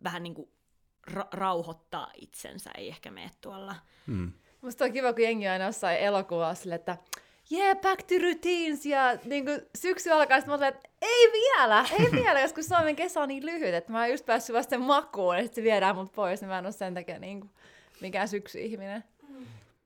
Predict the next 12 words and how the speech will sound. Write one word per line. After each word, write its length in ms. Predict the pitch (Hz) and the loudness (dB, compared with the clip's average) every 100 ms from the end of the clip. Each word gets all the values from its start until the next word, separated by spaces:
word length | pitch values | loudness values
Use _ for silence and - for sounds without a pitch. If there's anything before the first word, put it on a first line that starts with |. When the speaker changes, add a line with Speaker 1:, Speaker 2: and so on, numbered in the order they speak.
| _ 104 _ _ _ _ | _ -20 _ _ _ _
Speaker 2:
Tota, 400 | - 156 151 143 - _ _ _ _ _ _ | -6 0 0 0 -8 _ _ _ _ _ _
mutta 400 | 143 135 143 131 - | -8 -2 0 0 -2
nyt 220 | 135 131 | -2 -2
sitten, 400 | 131 113 - 110 - _ _ _ _ - - _ _ _ _ - _ | -2 -4 0 0 -2 _ _ _ _ -20 -20 _ _ _ _ -20 _
no 160 | 110 101 | -4 0
joo, 200 | 92 92 | 2 0
ois 120 | 92 | 0
tän 140 | 101 | -2
nyt 160 | 92 - | -2 -2
voinut 200 | 98 - | -6 -4
tehdä 120 | 95 | -8
toisinkin 480 | - 98 92 90 | -4 -4 -4 -6